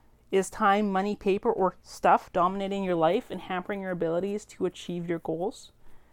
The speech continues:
Do you often shut down in the middle of the day, feeling assaulted? Do requests for one more thing put you over the top emotionally? Are you spending most of your time coping, looking for things, catching up, or covering up? Do you avoid people because of this?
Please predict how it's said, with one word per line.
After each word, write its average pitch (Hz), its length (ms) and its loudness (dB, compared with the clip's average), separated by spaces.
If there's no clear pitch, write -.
Do 208 80 -6
you 247 160 2
often 262 240 2
shut 262 240 0
down 233 240 0
in 175 60 -2
the 180 60 -2
middle 208 220 0
of 208 60 2
the 208 60 0
day, 196 200 0
feeling 175 340 -2
assaulted? 180 600 2
Do 208 100 2
requests 220 360 4
for 202 120 2
one 180 280 2
more 233 220 0
thing 196 340 0
put - 180 -4
you 190 180 0
over 185 220 2
the 170 80 -2
top 175 340 -2
emotionally? 185 600 -8
Are 180 140 6
you 185 140 -2
spending 208 380 -2
most 190 160 -2
of 220 80 2
your 196 80 2
time 185 260 -2
coping, - 500 -4
looking 190 280 -2
for 180 160 -4
things, - 320 -10
catching 196 440 -4
up, 180 160 -8
or 175 60 -4
covering 180 440 -4
up? - 220 -6
Do 190 80 -4
you 190 280 0
avoid 185 320 0
people 175 220 -8
because 190 280 -4
of 180 80 -12
this? - 260 -12